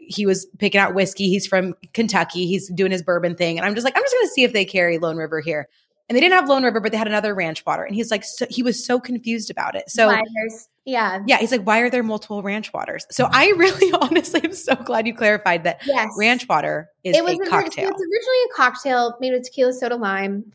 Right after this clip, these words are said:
Speaker 2: So
Speaker 1: Uh-huh.
Speaker 2: like I said, I mean, it's something we've been drinking. It's like a bar call in West Texas. You can walk up to any bar, order a Ranch Water, and they'll make it for you.
Speaker 1: Yeah.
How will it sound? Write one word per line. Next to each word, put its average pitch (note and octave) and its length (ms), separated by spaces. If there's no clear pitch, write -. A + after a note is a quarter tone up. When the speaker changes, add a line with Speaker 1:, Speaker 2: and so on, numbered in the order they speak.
Speaker 2:
So F#3 80
Speaker 1:
Uh-huh. C4 100
Speaker 2:
like C4+ 120
I - 20
said, B3 220
I A3+ 80
mean, C4+ 120
it's C#4 140
something D#4 340
we've D4+ 180
been B3+ 180
drinking. A#3 400
It's C#4 160
like G4+ 100
a F#4+ 60
bar A3 340
call G#3+ 160
in G#3+ 100
West G3+ 240
Texas. G3 360
You B3 100
can C#4 100
walk C4 200
up B3 160
to - 120
any A#3+ 160
bar, G3+ 400
order A3+ 200
a G#3+ 40
Ranch G3 320
Water, F#3+ 380
and A3+ 120
they'll G#3+ 100
make G3+ 220
it - 200
for - 140
you. - 180
Speaker 1:
Yeah. E3+ 260